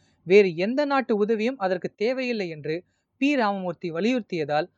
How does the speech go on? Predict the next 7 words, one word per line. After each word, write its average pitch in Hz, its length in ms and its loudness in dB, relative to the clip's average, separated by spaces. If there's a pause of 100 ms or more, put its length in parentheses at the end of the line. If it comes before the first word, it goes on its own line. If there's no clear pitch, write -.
(240)
திருச்சி 277 420 -2
பெல் 208 260 0
நிறுவனம் 175 460 -4 (120)
காப்பாற்றப்பட்டது. 165 760 0 (1400)
இதுபோன்று 185 720 8 (100)
சேலத்தில் 262 640 4
உருக்காலை 262 500 4